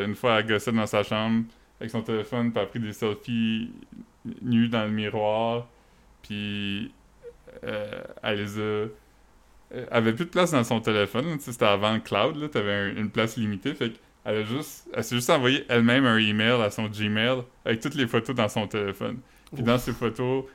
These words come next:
Speaker 1: il y avait deux photos d'elle topless.
Speaker 2: Aïe,
Speaker 1: Fait que
Speaker 2: aïe.
Speaker 1: finalement, qu'est-ce qui est... est arrivé ? Elle s'est fait hacker, puis là, les photos se sont retrouvées sur le site. Fait que là, cette femme-là, elle part comme en mission, tu sais, pour, euh,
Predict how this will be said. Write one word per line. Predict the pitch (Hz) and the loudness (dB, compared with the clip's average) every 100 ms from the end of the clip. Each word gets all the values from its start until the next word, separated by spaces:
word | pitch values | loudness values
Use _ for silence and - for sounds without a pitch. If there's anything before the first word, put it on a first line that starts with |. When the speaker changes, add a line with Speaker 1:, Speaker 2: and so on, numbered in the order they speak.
| _ 117 | _ 0
Speaker 1:
il | |
y | |
avait | 107 104 | 2 2
deux | 110 120 | 2 0
photos | 131 117 120 | 0 -2 2
d'elle | 113 113 113 | 2 2 2
topless. | 113 104 113 110 110 - _ _ - | 0 0 -4 -6 -8 -20 _ _ -6
Speaker 2:
Aïe, | 117 110 | -2 0
Speaker 1:
Fait | 110 | -2
que | 107 | -4
Speaker 2:
aïe. | |
Speaker 1:
finalement, | 107 113 117 127 | -4 -2 0 0
qu'est-ce | 120 120 | -2 -2
qui | 110 123 | -4 -6
est... | 117 - _ _ 123 | -10 -14 _ _ -8
est | 117 117 | -2 0
arrivé ? | 110 120 | 2 2
Elle | 120 | 0
s'est | 117 | 0
fait | 113 113 | -2 2
hacker, | 104 98 127 127 123 | 0 2 0 0 0
puis | 117 | -4
là, | 107 | -6
les | 101 | -6
photos | 110 120 | -10 -10
se | 113 | -12
sont | 113 | -10
retrouvées | 117 113 | -10 -10
sur | 120 | -12
le | 104 | -8
site. | 135 135 - - _ - | -8 -8 -12 -20 _ -12
Fait | 117 | -6
que | |
là, | 143 | -4
cette | - 110 | -4 -4
femme-là, | 120 113 127 | 0 2 2
elle | 120 | 2
part | 113 120 | 0 0
comme | 117 | -2
en | 98 | -2
mission, | 101 98 - 117 123 120 | -4 -8 -4 -2 -2 -4
tu | |
sais, | 127 117 | -4 -6
pour, | 117 104 | -6 -6
euh, | 98 101 | -4 -6